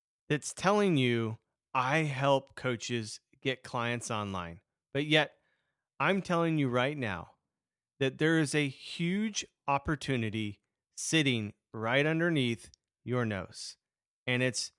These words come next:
local. Get out there, volunteer locally, start exploring your city like you've never done before, and start building relationships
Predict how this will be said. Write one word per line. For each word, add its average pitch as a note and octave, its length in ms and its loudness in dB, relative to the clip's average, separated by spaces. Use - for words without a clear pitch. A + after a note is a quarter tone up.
local. G#2+ 520 -4
Get F3+ 140 2
out E3 280 2
there, B2+ 400 2
volunteer F3 640 2
locally, G#2 640 -2
start C#3 320 4
exploring D3+ 920 0
your C3+ 380 4
city A2+ 680 0
like A#2 240 -4
you've A#2 220 -2
never B2 320 0
done D3 220 2
before, G2 560 -4
and C3 160 -2
start D3+ 420 2
building D3+ 460 2
relationships B2 920 0